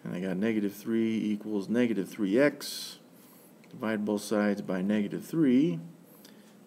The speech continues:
And my x is one. This last one should be pretty easy.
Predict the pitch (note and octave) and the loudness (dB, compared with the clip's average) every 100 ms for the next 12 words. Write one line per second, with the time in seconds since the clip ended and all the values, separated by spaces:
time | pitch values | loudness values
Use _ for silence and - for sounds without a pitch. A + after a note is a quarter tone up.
0 | - F#3+ F3 D3+ C3 C3+ C3+ - - B2+ | -8 -4 0 2 4 4 2 -4 -6 -2
1 | C#3+ C#3 B2 A#2 D3 D#3+ F#2+ E2+ - - | -2 -2 -4 -4 -4 -4 -6 -6 -8 -12
2 | - - - - - - - - - - | -20 -20 -20 -20 -20 -20 -20 -20 -20 -20
3 | - - - - - - - - - - | -20 -20 -20 -20 -20 -20 -20 -20 -20 -20
4 | - - - - - - - - - - | -20 -20 -20 -20 -20 -20 -18 -18 -20 -20
5 | - - C3+ D3+ F#3+ F#3 E3 D#3 C#3+ B2 | -20 -6 0 12 12 12 12 12 6 4
6 | B2 C#3 B2+ A#2+ A#2+ A#2+ A#2 | 6 6 6 8 6 6 4